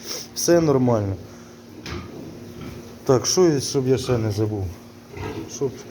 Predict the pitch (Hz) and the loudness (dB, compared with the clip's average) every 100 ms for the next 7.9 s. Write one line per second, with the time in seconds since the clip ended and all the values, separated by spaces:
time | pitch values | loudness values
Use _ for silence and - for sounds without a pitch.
0 | - - - - - 139 - 170 180 175 | -18 -16 -14 -10 2 4 4 0 0 4
1 | 139 127 131 208 160 - 165 147 123 123 | 4 4 2 2 0 2 0 2 4 4
2 | 120 120 117 117 131 120 104 - 151 185 | 4 4 2 4 2 2 -2 -4 0 0
3 | 165 139 131 139 127 - - - - - | 2 2 2 4 2 0 -12 -10 -6 0
4 | 139 135 - 143 131 127 127 123 143 165 | 4 4 4 2 4 6 6 4 4 4
5 | 165 151 131 - - - - - - 135 | 4 4 0 0 -4 -4 -8 -8 2 2
6 | 135 127 101 95 90 - 139 131 170 156 | 4 4 4 2 0 2 4 4 4 2
7 | 139 120 139 135 131 131 117 104 | 0 2 2 4 4 2 2 -2